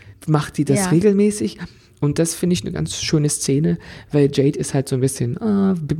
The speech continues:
Speaker 1: komm ich nicht heute, komm ich morgen, ich bin super yogamäßig und, äh, ich bin so
Speaker 2: Okay.
Speaker 1: locker und so jung." Und
Speaker 2: Mhm.
Speaker 1: natürlich hat, ähm, der Mann Eli eine Schreibblockade,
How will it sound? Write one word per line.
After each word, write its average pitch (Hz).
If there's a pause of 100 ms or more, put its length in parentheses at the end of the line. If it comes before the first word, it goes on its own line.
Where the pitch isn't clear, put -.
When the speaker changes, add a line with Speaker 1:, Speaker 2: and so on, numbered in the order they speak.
(100)
Speaker 1:
komm 160
ich 151
nicht 151
heute, 175
komm 147
ich 147
morgen, 170
ich 156
bin 143
super 156 (260)
yogamäßig 151
und, 131 (320)
äh, 139
ich -
bin 139
so 135
Speaker 2:
Okay. 143
Speaker 1:
locker 160
und 131
so 135
jung." 175 (240)
Und 208
Speaker 2:
Mhm. -
Speaker 1:
natürlich 151
hat, 139
ähm, 123 (960)
der 143
Mann 135
Eli 185
eine 170
Schreibblockade, 143